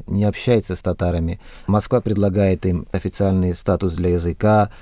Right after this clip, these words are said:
э, министерские посты, гарантии возвращения и даже финансовую помощь в строительстве и обустройстве. И на фоне этом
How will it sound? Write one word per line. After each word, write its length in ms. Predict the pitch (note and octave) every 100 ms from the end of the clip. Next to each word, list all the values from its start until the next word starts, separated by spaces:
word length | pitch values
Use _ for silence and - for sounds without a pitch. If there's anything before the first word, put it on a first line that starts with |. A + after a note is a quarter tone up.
| -
э, 120 | - F2+
министерские 640 | F#2+ F#2+ F#2 F2+ - D#2+
посты, 720 | - A2 A2 - - G2 F#2+ -
гарантии 880 | G2 F#2+ F#2+ F#2+ F#2 F2 E2+ E2+
возвращения 880 | - F2 E2+ E2 - G#2+ A2+ G#2+ G2+
и 100 | E2+
даже 240 | E2 F#2+ F2
финансовую 560 | E2+ F#2+ A2 G#2+ G2
помощь 300 | F#2+ G2 F#2+
в 40 | -
строительстве 720 | E2+ F2 E2+ E2+ - F2 E2 -
и 180 | - F2+
обустройстве. 880 | - F2 F#2 - A2+ B2 - A#2+ B2+ - - -
И 60 | G#2+
на 160 | G2
фоне 320 | F#2+ A2+ A2 A2
этом 340 | B2 G2+ F2